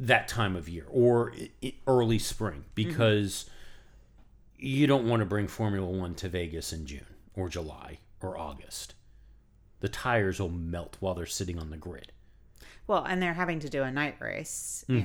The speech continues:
Speaker 1: Mm-hmm.
Speaker 2: it is a desert. It does get a hundred and something degrees during the day in the summertime there.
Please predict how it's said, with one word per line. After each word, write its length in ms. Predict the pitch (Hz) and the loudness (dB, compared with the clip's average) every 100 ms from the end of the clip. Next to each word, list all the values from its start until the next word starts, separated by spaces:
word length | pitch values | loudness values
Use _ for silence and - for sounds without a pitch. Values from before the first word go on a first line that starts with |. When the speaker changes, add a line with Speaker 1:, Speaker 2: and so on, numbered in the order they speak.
| 98 | 2
Speaker 1:
Mm-hmm. 100 | 98 - | -2 0
Speaker 2:
it 140 | 190 | 4
is 160 | 220 208 | 6 4
a 60 | 175 | 2
desert. 500 | 151 - 127 - - | 0 -2 -8 -12 -10
It 140 | 165 | -6
does 200 | 170 160 | -2 -2
get 100 | - | 0
a 80 | 160 | -2
hundred 280 | 156 147 139 | -2 -4 -4
and 100 | 135 | -4
something 260 | 143 135 135 | -8 -6 -8
degrees 320 | - 131 123 | -6 -8 -6
during 200 | 131 123 | -8 -8
the 80 | 123 | -4
day 180 | 131 123 | -4 -4
in 120 | 117 | -8
the 100 | 120 | -8
summertime 500 | - 117 - 113 107 | -10 -10 -12 -14 -10
there. 180 | 123 | -10